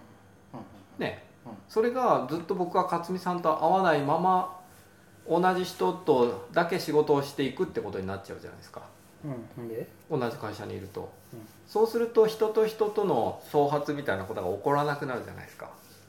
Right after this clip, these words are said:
Speaker 2: 流動性が高いっていうのは結構そういうことなんじゃないですか？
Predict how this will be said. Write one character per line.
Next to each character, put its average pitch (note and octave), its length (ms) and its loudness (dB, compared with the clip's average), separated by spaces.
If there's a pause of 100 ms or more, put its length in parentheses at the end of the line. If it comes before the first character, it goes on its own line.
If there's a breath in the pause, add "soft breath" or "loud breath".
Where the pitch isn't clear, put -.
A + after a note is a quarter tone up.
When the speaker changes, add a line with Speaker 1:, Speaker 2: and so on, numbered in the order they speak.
(1120)
Speaker 2:
流 G3 160 4
動 A#3+ 160 4
性 A#3 140 2
が A3 100 2
高 A3 240 0
い - 40 0
っ - 20 -6
て - 100 -2
い A2 40 2
う - 20 2
の G2+ 80 -6
は F#2+ 60 -10
結 A#2 180 -10
構 F#2 160 -6
そ D3 160 -2
う - 20 4
い D3 40 4
う - 20 -6
こ D3 100 -6
と C3+ 100 -8
な F2 100 -6
ん E2 40 -10
じ E2 60 -10
ゃ - 20 -8
な D#2+ 80 -8
い - 40 -12
で - 40 -18
す - 60 -20
か？ F#2 180 -8